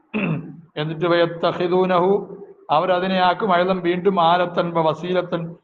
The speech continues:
ഫി ശരി, ഷർറിലുള്ള മാധ്യമമാക്കും. വത്തിബാഉൽ ഹവ, ശരീരത്തെ പിൻപറ്റുന്നതിലുള്ള മാധ്യമമാക്കി തീർക്കും. വയതസൽസലു ദാലിക, ഇതിങ്ങനെ തുടർന്നുകൊണ്ടേയിരിക്കും. വവബാലു ജമീഇഹി, ഇതിന്റെ എല്ലാം നാശം,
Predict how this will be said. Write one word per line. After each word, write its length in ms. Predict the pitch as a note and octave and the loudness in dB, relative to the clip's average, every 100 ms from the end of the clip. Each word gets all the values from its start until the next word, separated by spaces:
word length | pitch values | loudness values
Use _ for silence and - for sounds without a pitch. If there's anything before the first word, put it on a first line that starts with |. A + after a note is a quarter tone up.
| _ - | _ -10
ഫി 60 | |
ശരി, 320 | D3+ D3+ D3 | -6 -4 -2
ഷർറിലുള്ള 680 | D3 D#3 D#3 D#3 G#3 G3+ F3 | -2 2 2 4 0 2 0
മാധ്യമമാക്കും. 960 | E3 D#3 D3+ D#3 D#3 D3 C#3 C#3+ C#3 - - _ - | 2 2 0 -4 0 0 0 -2 -8 -8 -20 _ -8
വത്തിബാഉൽ 680 | D3+ D3+ D3+ D3 C3 C#3+ | -8 -6 0 2 2 0
ഹവ, 340 | B2+ C3 C#3 C3 - - _ - | 0 2 2 2 -2 -20 _ -4
ശരീരത്തെ 540 | D3+ E3 G#3+ G#3 G#3+ | -2 2 0 0 0
പിൻപറ്റുന്നതിലുള്ള 760 | F#3+ F#3+ E3+ E3 D#3+ D#3+ D#3 D#3 | 0 0 -2 -4 -4 -2 0 0
മാധ്യമമാക്കി 720 | D3+ C#3+ C#3+ D#3 D#3+ C#3+ C#3 | 2 0 0 -4 0 -2 -2
തീർക്കും. 460 | C3+ C3 C3 C#3 C3+ - _ _ - | -6 -4 -4 -8 -14 -20 _ _ -4
വയതസൽസലു 800 | C#3 C#3+ D3 F#3+ F#3 F#3+ G3 G3+ | -4 -2 -4 -2 -2 -2 -2 0
ദാലിക, 400 | G3 F3+ F3+ F3 F3+ - - - | 2 2 0 -2 -4 -4 -18 -8
ഇതിങ്ങനെ 320 | D3 E3+ F3+ | -2 0 0
തുടർന്നുകൊണ്ടേയിരിക്കും. 1040 | E3+ E3 E3 E3 F3 F3 F#3 F#3+ F#3+ F#3 G3+ - - - - A3 F#3 D3+ - A3 F#3 D3+ - - - - - | 0 0 0 2 0 0 0 0 0 -2 -4 -6 -18 -18 -6 -4 -2 -4 -2 0 0 -2 -8 -16 -20 -10 -2
വവബാലു 640 | D3+ D3 C#3 D3+ E3+ F3 | 2 2 2 4 4 2
ജമീഇഹി, 800 | D#3+ D3+ D3 E3 E3+ D3+ C3+ C#3+ - - _ | -2 -4 -2 -2 -2 -2 -2 -8 -12 -20 _
ഇതിന്റെ 300 | C#3 D#3+ E3 | -8 -4 0
എല്ലാം 680 | E3 E3 F#3 F#3+ F#3+ E3 C#3+ | 2 2 0 -2 0 0 0
നാശം, 680 | C3 C#3+ E3+ E3 E3 - - | 0 2 0 -2 -6 -6 -18